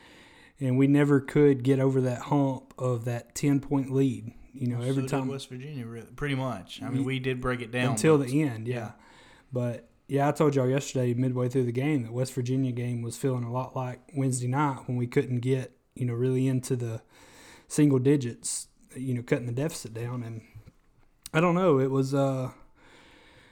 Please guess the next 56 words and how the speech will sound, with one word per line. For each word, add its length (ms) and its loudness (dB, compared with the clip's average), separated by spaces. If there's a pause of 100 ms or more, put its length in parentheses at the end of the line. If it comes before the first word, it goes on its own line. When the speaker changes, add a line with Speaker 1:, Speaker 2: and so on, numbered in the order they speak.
(460)
Speaker 1:
it's 100 -2
very 240 10
frustrating 680 6
when 160 6
you're, 340 6
you're 180 2
down 500 4
and 140 0
you're 80 0
trying 300 2
to 80 4
make 180 2
a 60 2
run 580 0
and 160 -2
you 60 -2
get, 480 2
you 120 0
get 200 4
a 60 2
stop 420 -2
or 60 -2
you 120 0
get 240 -2
two 180 4
stops 460 -4
in 80 0
a 60 -2
row, 340 -4 (140)
and 120 -2
then 80 2
you 80 2
come 280 0
down 240 2
on 100 4
the 140 2
other 160 -2
end 320 0
and 100 -2
you 80 -6
can't 240 0
hit 220 2
the 80 -6
big 200 2
shot 540 -2
or 260 4
you 140 -2
turn 240 2
it 100 0
over. 380 0 (140)
And 100 -6
that 320 -2
is 160 -6
exactly 400 -2
what 160 -2
happened 420 -4